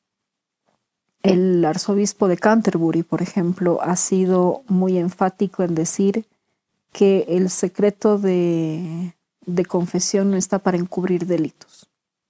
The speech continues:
Y que el momento que se sepa de un delito cualquiera que sea, no solamente los abusos sexuales contra niños, pero otro tipo de delitos, lo que debería hacer el, eh, el sacerdote es denunciarlo.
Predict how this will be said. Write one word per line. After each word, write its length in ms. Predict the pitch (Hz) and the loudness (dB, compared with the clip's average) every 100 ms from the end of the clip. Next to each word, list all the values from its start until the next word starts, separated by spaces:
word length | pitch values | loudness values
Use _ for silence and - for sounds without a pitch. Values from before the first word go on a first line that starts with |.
| _ _ _ _ _ _ | _ _ _ _ _ _
Y 100 | 196 | 0
que 120 | 202 | 2
el 60 | 185 | 2
momento 420 | 180 196 202 208 | 4 2 2 2
que 100 | 202 | 0
se 120 | 180 | -2
sepa 400 | - 226 226 196 | 0 0 2 0
de 120 | 185 | 0
un 100 | 180 | 0
delito 340 | 185 180 180 190 | 0 0 -2 0
cualquiera 600 | 202 196 - 220 220 214 | 2 0 0 2 2 2
que 100 | 202 | 0
sea, 260 | - 170 | 0 0
no 120 | 175 | 0
solamente 500 | 196 208 180 185 185 | 0 0 0 2 2
los 160 | 175 170 | -2 -2
abusos 320 | 180 190 196 | -2 -2 -2
sexuales 440 | 190 - 185 175 165 | -6 -4 0 0 0
contra 300 | 156 175 165 | -4 -6 -4
niños, 320 | 175 175 185 | -2 -4 -6
pero 200 | 175 - | -12 -4
otro 260 | 202 202 196 | -2 0 0
tipo 300 | 175 - 165 | 0 -2 -4
de 80 | |
delitos, 420 | 170 180 196 208 196 | -2 -2 -2 -2 -2
lo 120 | 185 | -2
que 80 | 175 | -2
debería 400 | 175 175 180 180 | -2 0 0 0
hacer 340 | - 190 190 - _ _ _ _ _ _ | 0 0 0 -6 _ _ _ _ _ _
el, 720 | - 180 175 170 160 175 185 180 _ _ _ _ _ - | 0 2 2 2 0 -2 -2 -4 _ _ _ _ _ -6
eh, 400 | 190 180 170 170 | -2 0 -2 -2
el 80 | 175 | -2
sacerdote 840 | 175 - 180 180 196 - 214 226 | 0 2 2 4 4 4 2 2
es 420 | 190 190 185 - - _ _ | 0 0 0 -4 -8 _ _
denunciarlo. 680 | - 190 170 175 - 135 170 | 0 2 2 0 0 -2 -6